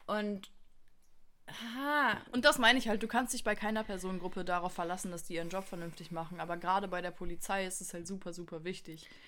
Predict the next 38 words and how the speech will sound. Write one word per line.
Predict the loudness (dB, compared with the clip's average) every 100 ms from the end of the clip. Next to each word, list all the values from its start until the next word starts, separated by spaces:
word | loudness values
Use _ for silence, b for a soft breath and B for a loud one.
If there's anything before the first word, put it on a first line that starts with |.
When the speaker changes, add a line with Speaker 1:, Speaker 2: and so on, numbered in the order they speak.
| B
Speaker 1:
Und | 2
Speaker 2:
Und | 6
Speaker 1:
es |
Speaker 2:
wenn | 8
Speaker 1:
ist | 8
Speaker 2:
dann | 8
Speaker 1:
halt | 6
Speaker 2:
die | 6
Aufschreie | 4 4 0 0 0
immer | -2 -2
größer | -2 -2 -2 -2
werden, | -2 -2
dann | -4 -4
könnt | -4 -4
ihr | -4
mich | -4 -6
auch |
nicht | -8 -4 -4
abwiegeln | -2 -4 -4 -4
mit, | -6 -2
äh, | 0 0 0
grundloser | 0 -2 -2 0 0
Polizistenhass | 0 -4 -4 -6 -6 -4 -4 -4 -4
und | -4
das | -4 -2
macht | -2 -4
alles | -6 -4
noch | -4
viel | -4
schwerer, | -6 -4 -2 -2
b, | -4
b, | -4 -4
b, | -2
b, | -2 -2
b. | -4 -4
So, | -6 -6 -4
nee, | -4 -4 -4 -8
sorry. | -10 -8 -8